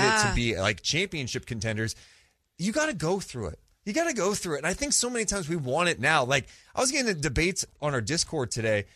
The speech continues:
Speaker 1: Some people are like, "Man,
Speaker 2: Of course you were.
Speaker 1: my guy Drew Mack talking about, uh, Keegan.
Speaker 2: Oh, Drew Mack.
Speaker 1: How is he? He only played twenty minutes last night." Look, I want Keegan to play more, too. The guy's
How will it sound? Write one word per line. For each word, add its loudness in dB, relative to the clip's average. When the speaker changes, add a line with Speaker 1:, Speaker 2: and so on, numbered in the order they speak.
Speaker 1:
Some -10
people 0
are 2
like, -2
"Man, 2
Speaker 2:
Of -20
course -12
you -14
were. -12
Speaker 1:
my 2
guy 4
Drew -2
Mack 2
talking -2
about, 0
uh, 2
Keegan. -2
Speaker 2:
Oh, 0
Drew -6
Mack. -8
Speaker 1:
How 0
is 2
he? -2
He -4
only 0
played -2
twenty 0
minutes 0
last 0
night." -4
Look, -4
I 0
want -2
Keegan -4
to -4
play -2
more, -2
too. -2
The -4
guy's 2